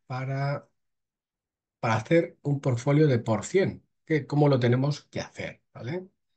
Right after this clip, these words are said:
Convertir una carre-, una cartera de cinco mil o diez mil dólares en una cartera de quinientos. Pero bueno, tips, tips interesantes, algunos tips interesantes que nos, que os van a gustar.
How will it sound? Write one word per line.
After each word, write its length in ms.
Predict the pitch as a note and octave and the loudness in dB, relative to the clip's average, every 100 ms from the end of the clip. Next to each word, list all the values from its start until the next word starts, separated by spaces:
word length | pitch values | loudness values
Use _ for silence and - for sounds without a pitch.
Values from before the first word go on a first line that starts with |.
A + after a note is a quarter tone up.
| _ - - - _ _ - | _ -20 -20 -20 _ _ -4
Convertir 440 | A#2+ A#2 A2+ D3+ | 0 2 4 4
una 160 | D3 C#3+ | 4 4
carre-, 320 | C3 B2+ A#2+ | 2 0 -2
una 240 | C#3 C3+ | -4 -4
cartera 760 | B2+ A#2+ A2+ C3+ B2+ A2 F#2+ - _ - | -2 -2 -2 -2 -2 -2 -4 -12 _ -10
de 440 | A#2 G#2+ G#2 G2+ | -8 -6 -6 -8
cinco 300 | - A2 G#2+ | -6 -4 2
mil 160 | D3+ F3+ | 2 4
o 60 | |
diez 180 | A#2+ A2+ | 4 4
mil 180 | A2+ C3+ | 2 2
dólares 420 | C3 D3+ D#3+ D#3 | 2 2 2 0
en 40 | A#2 | -2
una 140 | A2+ | -2
cartera 420 | A2 G2 A#2+ B2+ | -6 -6 -2 0
de 160 | C#3+ A#2+ | 0 -2
quinientos. 680 | B2 A2 F2+ F2+ - - - _ _ _ _ - - _ _ | -2 -4 -4 -10 -18 -20 -20 _ _ _ _ -20 -20 _ _
Pero 140 | - | 0
bueno, 260 | C#3+ B2+ - - - - _ _ _ _ _ | 2 2 0 -12 -14 -20 _ _ _ _ _
tips, 420 | - - - - | 0 0 -2 -6
tips 240 | - G#3+ F#3 | -4 -2 0
interesantes, 520 | E3 C3+ A#2+ F#2 G2 | 2 4 2 -2 -2
algunos 320 | B2 E3 D3+ | 0 2 2
tips 220 | - C#3+ | 0 -4
interesantes 520 | C3 A#2 A2 C#3 C#3+ C3+ | -2 0 0 0 0 -2
que 120 | A#2 | -4
nos, 200 | G2 G2 | -6 -6
que 100 | A2 | -6
os 60 | |
van 160 | G2+ A2 | -4 -4
a 60 | F#2 | -4
gustar. 460 | E2 - - - | -8 -16 -16 -16